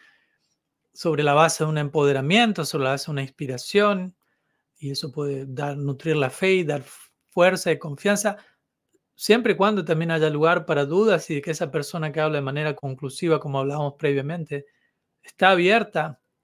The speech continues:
a ampliar sus conclusiones, a profundizar, a entender que no hay una única manera final de entenderlo todo. Porque también existe ese peligro, ¿no? De que si alguien está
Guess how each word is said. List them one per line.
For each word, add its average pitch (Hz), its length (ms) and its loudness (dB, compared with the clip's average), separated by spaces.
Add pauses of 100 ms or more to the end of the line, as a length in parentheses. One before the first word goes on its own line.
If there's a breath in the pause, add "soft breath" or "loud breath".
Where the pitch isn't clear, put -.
(960)
a 127 320 -10
ampliar 196 420 2
sus - 160 -4
conclusiones, 127 640 -8
a 147 80 -8
profundizar, 143 560 0
a 185 40 2
entender 151 400 -2
que 156 120 -6
no 143 100 0
hay 160 140 4
una 151 160 -2
única 156 420 -4
manera 139 400 -2
final 139 380 -2
de 131 60 -2
entenderlo 131 540 -6
todo. 202 380 -4 (560)
Porque 180 160 -4
también 185 240 0
existe 202 400 -2
ese 147 180 -2
peligro, 143 480 0
¿no? 143 140 -6
De 139 120 -4
que 139 60 -12
si - 140 -4
alguien 143 240 -2
está 135 420 -4